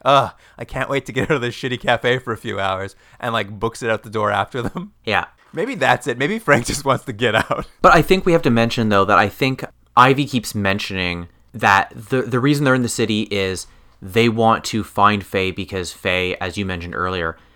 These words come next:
Speaker 2: sort of exaggerated how good her life is. And so Ivy has essentially run away from home, and they're ho-, she's hoping to, her and Jesse to, I think,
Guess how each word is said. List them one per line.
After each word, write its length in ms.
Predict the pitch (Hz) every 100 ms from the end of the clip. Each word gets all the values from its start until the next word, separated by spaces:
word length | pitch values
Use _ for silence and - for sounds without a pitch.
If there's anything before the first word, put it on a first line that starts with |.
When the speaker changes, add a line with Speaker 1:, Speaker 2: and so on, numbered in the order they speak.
| _
Speaker 2:
sort 180 | - 131
of 60 | 120
exaggerated 580 | 98 95 98 107 98
how 120 | 95 95
good 200 | 98 95
her 120 | 90
life 280 | 87 87 -
is. 300 | 76 73 - _ -
And 180 | 98 95
so 380 | 104 92 92 - -
Ivy 400 | 107 107 104 101
has 120 | 92
essentially 360 | 90 98 95
run 180 | 85 90
away 180 | 92 87
from 180 | 82 85
home, 420 | 80 92 82 78 - _ -
and 200 | 92 85
they're 100 | 85
ho-, 200 | 104 -
she's 200 | 117 107
hoping 300 | 113 107 95
to, 240 | 95 95 _
her 220 | - 131 123
and 100 | 101
Jesse 320 | 104 - 95
to, 160 | - 90
I 80 | 95
think, 340 | - 185 202